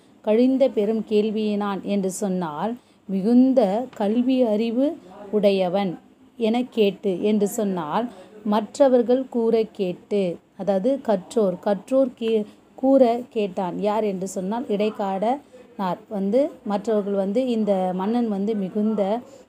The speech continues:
கல்வி அறிவு மிக்கவன் என்று சொல்லி மற்றவர்கள் கூற இடைக்காடனார் கேட்கிறார்.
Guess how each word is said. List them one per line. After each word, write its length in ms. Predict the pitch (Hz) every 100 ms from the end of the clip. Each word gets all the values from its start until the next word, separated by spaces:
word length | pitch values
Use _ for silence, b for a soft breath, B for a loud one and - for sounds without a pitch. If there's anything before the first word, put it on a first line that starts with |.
| -
கல்வி 360 | 226 240 247
அறிவு 280 | 226 202 208
மிக்கவன் 560 | 202 190 - 202 202 185
என்று 260 | 208 196
சொல்லி 300 | 190 185 196
மற்றவர்கள் 580 | 262 247 208 214 202 196
கூற 500 | - 233 214 175 240 - B B -
இடைக்காடனார் 760 | 233 269 247 214 196 214 262
கேட்கிறார். 560 | - 180 - 185 165